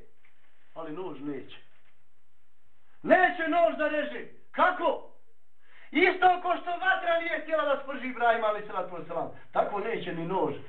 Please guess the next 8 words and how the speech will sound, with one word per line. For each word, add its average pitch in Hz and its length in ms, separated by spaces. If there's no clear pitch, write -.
Kada 147 200
Allah 156 320
naredi 139 420
nešto, - 460
to 127 80
ima 127 260
da 113 120
bude. 98 360